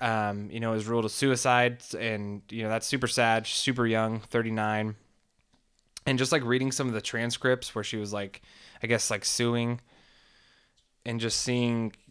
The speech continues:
you know, I, who knows if this is true or not, but, you know, uh, on one of the, the tours, the, where they go, um,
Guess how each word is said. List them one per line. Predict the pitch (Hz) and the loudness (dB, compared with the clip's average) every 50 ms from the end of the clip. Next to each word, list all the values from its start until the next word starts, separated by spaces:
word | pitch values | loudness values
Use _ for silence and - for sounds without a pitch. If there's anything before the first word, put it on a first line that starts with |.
| _ _ - | _ _ -12
you | - 127 120 | -8 -6 -6
know, | 110 104 104 107 - | -4 -6 -6 -8 -8
I, | - 123 - - - | -8 -8 -8 -6 -4
who | - 180 226 208 | 2 4 6 8
knows | 160 135 123 120 | 8 6 6 6
if | 117 107 | 2 0
this | 120 101 110 | -2 -2 0
is | 104 - | -2 0
true | - - 123 123 123 | 0 2 4 4 4
or | 123 | 4
not, | 120 120 120 120 104 | 4 4 4 2 2
but, | - 107 104 78 | 0 -4 -4 -2
you | 104 117 | -4 -4
know, | 107 104 101 98 101 - - - - - _ _ _ _ - | -4 -4 -4 -2 -2 -4 -4 -4 -16 -20 _ _ _ _ -16
uh, | 87 - - - - | -16 -16 -16 -12 -4
on | - 120 117 113 | -2 0 2 2
one | 117 113 | 2 2
of | 113 107 | 2 4
the, | 110 110 107 107 104 104 - - - | 4 4 6 6 4 2 0 -2 -8
the | 117 113 113 107 107 104 104 101 101 98 - - - - | -4 0 4 4 6 6 6 4 4 0 -6 -14 -10 -4
tours, | - 139 127 120 120 120 117 - - - - - - _ _ - | 2 6 8 8 8 8 6 4 0 0 -2 -4 -8 _ _ -4
the, | 104 107 107 92 - - - | -2 -2 -2 -2 -4 -8 -10
where | 90 110 110 | -6 -4 -2
they | 107 107 107 | -2 -2 -2
go, | 107 113 110 107 104 104 - - | 2 2 2 2 2 0 -2 0
um, | 107 104 101 101 101 98 98 98 | 0 0 0 0 -2 -4 -6 -8